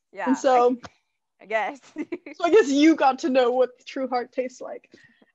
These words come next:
Speaker 2: Um,
Speaker 1: Oh,
Speaker 2: <laughs> so
Speaker 1: okay. Is
Speaker 2: you
Speaker 1: it,
Speaker 2: ate
Speaker 1: is,
Speaker 2: it.
Speaker 1: is it, like, restringed in me? Does it, like, restring in there?
Speaker 2: Yeah, it
Speaker 1: Or is it
Speaker 2: reconnects.
Speaker 1: just
Speaker 2: Don't worry.
Speaker 1: floating?
Speaker 2: No, it reconnects.
Speaker 1: Okay.
Speaker 2: You're fine. Anyway, so it, it, like, it, like, re-goes in there, but it turned black
Speaker 1: <laughs>
Speaker 2: because you murdered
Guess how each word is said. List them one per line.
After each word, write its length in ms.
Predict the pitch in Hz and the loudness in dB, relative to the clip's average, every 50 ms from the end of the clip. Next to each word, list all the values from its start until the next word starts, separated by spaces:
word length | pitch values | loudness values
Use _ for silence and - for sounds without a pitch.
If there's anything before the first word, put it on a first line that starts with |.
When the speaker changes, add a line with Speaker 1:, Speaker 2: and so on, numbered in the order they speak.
| _ - | _ -4
Speaker 2:
Um, 80 | 254 240 | -2 -2
Speaker 1:
Oh, 640 | - - - 233 208 196 190 190 196 - - - - - | -2 -2 -4 -8 -8 -10 -12 -12 -12 -14 -14 -16 -18 -16
Speaker 2:
<laughs> 40 | _ - - | _ -6 0
so 120 | 359 403 | 0 2
Speaker 1:
okay. 80 | 339 294 - - 370 | 2 0 2 0 0
Is 240 | - - 370 330 285 | 2 2 -2 -2 0
Speaker 2:
you 100 | 330 285 | -2 -2
Speaker 1:
it, 60 | - - | -2 -4
Speaker 2:
ate 200 | 175 285 285 269 | -4 -4 -2 -2
Speaker 1:
is, 20 | 262 | -2
Speaker 2:
it. 160 | 262 208 - - | -2 -2 -6 -10
Speaker 1:
is 100 | 285 277 302 | -14 -12 -12
it, 160 | 294 - - | -12 -10 -10
like, 140 | 294 330 254 | -12 -14 -12
restringed 920 | 226 233 240 262 277 311 - _ _ - 208 202 214 226 302 370 339 - _ | -14 -14 -14 -14 -16 -20 -20 _ _ -20 -20 -18 -18 -18 -20 -20 -20 -20 _
in 180 | - 196 196 208 | -20 -20 -20 -20
me? 140 | 226 254 233 | -20 -20 -16
Does 200 | 220 214 240 226 | -16 -16 -16 -16
it, 80 | 208 | -16
like, 140 | 220 220 220 | -16 -16 -16
restring 640 | 214 208 208 220 233 _ _ _ 208 214 202 220 254 | -18 -18 -20 -20 -20 _ _ _ -20 -18 -18 -20 -20
in 80 | 285 | -20
there? 100 | 311 330 339 | -18 -6 -4
Speaker 2:
Yeah, 160 | 320 285 294 | 0 0 0
it 100 | 359 370 | 0 -2
Speaker 1:
Or 40 | 359 | -4
is 60 | 320 | -6
it 60 | 240 208 240 | -6 -6 -8
Speaker 2:
reconnects. 140 | - 269 - | -10 -10 -12
Speaker 1:
just 160 | 247 - - | -14 -12 -10
Speaker 2:
Don't 120 | 294 233 | -8 -8
worry. 160 | 180 131 107 156 | -6 -8 -10 -12
Speaker 1:
floating? 160 | 156 180 208 _ _ _ _ _ _ _ _ _ - | -14 -18 _ _ _ _ _ _ _ _ _ _ -6
Speaker 2:
No, 100 | 320 339 | -6 -4
it 120 | 339 370 | -4 -4
reconnects. 420 | 359 320 277 285 233 - 240 262 240 - | -6 -8 -8 -8 -10 -10 -10 -12 -14 -16
Speaker 1:
Okay. 60 | 220 - | -12 -10
Speaker 2:
You're 80 | - - | -10 -8
fine. 260 | - - 196 - 269 - _ _ _ - _ _ _ _ _ - | -8 -10 -10 -10 -14 -16 _ _ _ -20 _ _ _ _ _ -8
Anyway, 260 | 277 247 - 269 254 - _ _ _ _ _ | -6 -6 -6 -8 -10 -12 _ _ _ _ _
so 200 | _ - - 320 320 | _ -6 -4 -4 -4
it, 100 | - 285 | -4 -6
it, 220 | 233 294 339 330 | -8 -8 -8 -8
like, 220 | 349 381 370 339 339 - | -6 -6 -6 -6 -8 -10
it, 100 | 294 359 | -8 -4
like, 160 | 381 381 381 381 | -4 -4 -4 -4
re-goes 360 | 359 359 311 - 330 320 311 | -4 -4 -4 -4 -6 -4 -2
in 80 | 330 330 | 0 0
there, 160 | 294 220 214 | 0 0 -2
but 160 | 233 - 302 311 | 0 2 2 0
it 80 | 294 | 0
turned 380 | - - 349 311 311 269 269 - | 0 0 2 4 4 2 2 0
black 380 | 320 311 330 349 359 320 - - | 2 4 6 6 6 6 4 2
Speaker 1:
<laughs> 120 | - - | -2 -4
Speaker 2:
because 240 | - - 302 294 254 | -2 0 0 2 4
you 120 | 277 277 269 | 4 4 6
murdered 640 | 269 262 262 277 285 294 277 247 220 202 202 226 | 6 6 4 6 4 4 4 4 2 0 -4 -8